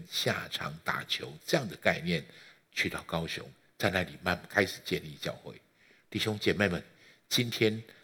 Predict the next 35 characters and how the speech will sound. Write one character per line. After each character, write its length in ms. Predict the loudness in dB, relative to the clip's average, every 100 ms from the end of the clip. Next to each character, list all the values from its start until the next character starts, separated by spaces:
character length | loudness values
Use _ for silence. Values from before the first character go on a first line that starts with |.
| -2
的 80 | 2
讯 340 | 4 4 2
息 380 | -2 -4 -6 -8 -12 -10
我 120 | -2 0
有 60 |
一 60 | 0
个 140 | 0
最 200 | 2 0
重 320 | 2 2 2 0
要 140 | -2
的 100 | -4
目 200 | -8 -10 -8
的， 180 | -10 -10 _ -20 -20 _
如 140 | 4 4
果 340 | 8 6 4
你 80 | -2
还 160 | 0 4
在 100 | 4
看 340 | 2 2 2
台 260 | 2 -6 -4
上， 220 | -2 -2 -6 -20 _ _ _ _ _ _ -16 -16 -16 0
如 180 | 2
果 320 | 4 4 2 0 -20 _ _ _ _ _ -10
你 180 | -8 -4
还 220 | 2 4
没 140 | 8
有 160 | 8 6
真 200 | 4 4
正 140 | 4 2
进 140 | 0
到 120 | 2
球 260 | 0 -2 -2
场 220 | -6 -8
里 100 | -8
来， 220 | -12 -14